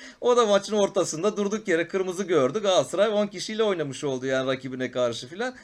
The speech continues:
Hani iş-, işin şeyi gerek yok böyle saçma saçma şeyler. O çocuğu zaman iki, bir hafta önce yani yerin dibine soktular. Hani kişiliğine, şahsiyetine eleştirilerde bulundular. Futbolda böyle şeyler oluyor. Al işte Boldrin.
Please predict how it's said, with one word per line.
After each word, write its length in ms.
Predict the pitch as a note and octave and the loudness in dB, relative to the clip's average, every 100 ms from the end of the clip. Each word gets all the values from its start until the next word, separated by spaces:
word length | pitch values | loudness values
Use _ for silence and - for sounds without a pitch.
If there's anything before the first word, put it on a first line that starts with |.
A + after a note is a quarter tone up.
| - | -10
Hani 200 | - B3 | -2 0
iş-, 180 | A3+ F3+ - - _ _ | 0 -4 -12 -20 _ _
işin 300 | G3+ G3+ C4 | -6 -4 -4
şeyi 460 | B3+ C4+ C#4+ D#3 - _ B2 | -4 -4 -2 -4 -6 _ -2
gerek 340 | E3+ A3 A3 | 2 4 2
yok 200 | F3 B2 | -2 0
böyle 220 | C#3 C3+ | -2 -2
saçma 400 | B2 C#3 C3 D#3 | -2 -4 -4 -6
saçma 380 | D3 C#3+ - C3 | -2 -2 -2 -8
şeyler. 240 | - C#3 | -6 -4
O 160 | C#3+ E3+ | -4 -4
çocuğu 260 | F3+ D#3 E3 | -4 -4 -2
zaman 360 | E3 E3 E3+ - - | -2 -2 -4 -6 -18
iki, 440 | F3 E3 - D3 | -18 -16 -12 -4
bir 60 | E3+ | 0
hafta 300 | D#3+ - E3 | 0 -2 -6
önce 480 | D#3+ D3 D#3+ D#3+ - _ _ - | -4 0 0 0 -4 _ _ -8
yani 260 | D3+ C3+ | -6 -2
yerin 260 | D3+ E3 D#3+ | 0 0 -2
dibine 280 | D3+ D#3 E3 | -4 -4 -4
soktular. 600 | - C#3 C3+ A#2+ A2+ A#2+ | -2 -4 -4 -2 -2 -2
Hani 380 | C3+ C3 B2+ C3 _ _ | -4 -4 -6 -8 _ _
kişiliğine, 600 | - C#3+ D3+ C#3+ D3+ D3+ | -8 -6 -4 -6 -4 -4
şahsiyetine 840 | D3 D3+ C#3+ - D3+ C3+ C#3+ D3 C#3+ | 0 0 0 -2 -8 -6 -4 -4 -4
eleştirilerde 800 | C#3 C#3+ D3 - D3+ D#3 D3+ F3+ | -4 -4 -6 -8 2 4 4 -2
bulundular. 560 | D3+ C3 A2+ C3+ F#3 A3+ - - _ | -4 -4 -6 0 0 0 -6 -20 _
Futbolda 500 | - G3 F3+ E3 F#3+ | -10 -2 0 2 0
böyle 240 | F3+ D#3 | 0 -2
şeyler 340 | C#3 C#3 C#3 E3+ | -2 -2 0 -2
oluyor. 440 | B2+ C#3 C3 G2+ F#2 _ | -2 -4 -4 -6 -8 _
Al 200 | E3+ E3 | -2 -2
işte 260 | B2+ D#3 C3 | -2 -6 -2
Boldrin. 400 | D3 C#3+ G#2 | 0 0 -4